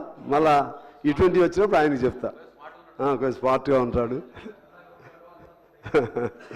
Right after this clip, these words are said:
అధ్యక్ష, గెస్ట్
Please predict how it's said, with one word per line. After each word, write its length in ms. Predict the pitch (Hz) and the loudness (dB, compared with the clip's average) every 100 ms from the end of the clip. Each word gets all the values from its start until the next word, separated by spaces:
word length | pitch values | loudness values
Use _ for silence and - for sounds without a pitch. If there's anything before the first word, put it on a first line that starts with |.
| - - - - - - 117 _ _ - 139 | -16 -18 -20 -20 -18 -16 -16 _ _ -2 0
అధ్యక్ష, 320 | 147 185 - 117 92 - - - _ _ _ _ _ _ _ _ _ _ _ _ _ _ _ - | 4 2 4 2 0 -8 -18 -20 _ _ _ _ _ _ _ _ _ _ _ _ _ _ _ -4
గెస్ట్ 300 | 123 170 175 | 2 2 4